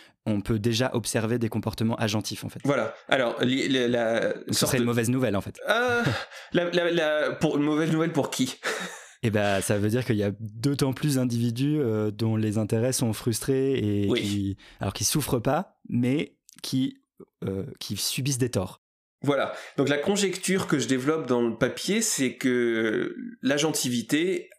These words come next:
Speaker 2: a fait apparition dans l'évolution avant la sentience,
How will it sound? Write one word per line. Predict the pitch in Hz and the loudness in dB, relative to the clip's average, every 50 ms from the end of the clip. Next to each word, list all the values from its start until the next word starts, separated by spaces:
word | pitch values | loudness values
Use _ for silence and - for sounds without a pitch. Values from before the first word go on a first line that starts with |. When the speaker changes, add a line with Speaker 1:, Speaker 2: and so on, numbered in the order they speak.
| _ - | _ -4
Speaker 2:
a | - - 113 110 110 107 107 107 104 101 98 98 98 - - - - - - - - - - _ - | 0 0 2 2 2 2 2 0 0 0 0 -2 -2 -4 -6 -6 -8 -10 -12 -12 -14 -20 -20 _ -14
fait | - - - 143 | -4 0 0 2
apparition | 143 147 127 113 117 117 - - - 147 147 151 151 147 147 - - - | 2 2 0 0 0 0 0 0 0 2 2 2 2 0 0 -2 -4 -6
dans | 120 123 107 117 110 107 107 104 104 101 101 101 | -6 -2 0 2 2 2 2 2 0 0 0 -2
l'évolution | 101 107 107 117 113 107 92 - - 139 147 160 160 - - - - | -2 0 0 0 0 0 0 0 0 0 2 0 0 -4 -6 -10 -4
avant | - 117 123 123 117 120 127 135 139 | 0 0 0 0 2 2 2 2 2
la | 131 120 110 107 107 101 | 2 2 2 0 0 -2
sentience, | - - 101 - - 95 - - - - - _ | -2 -2 -4 -4 -4 -6 -6 -8 -10 -12 -14 _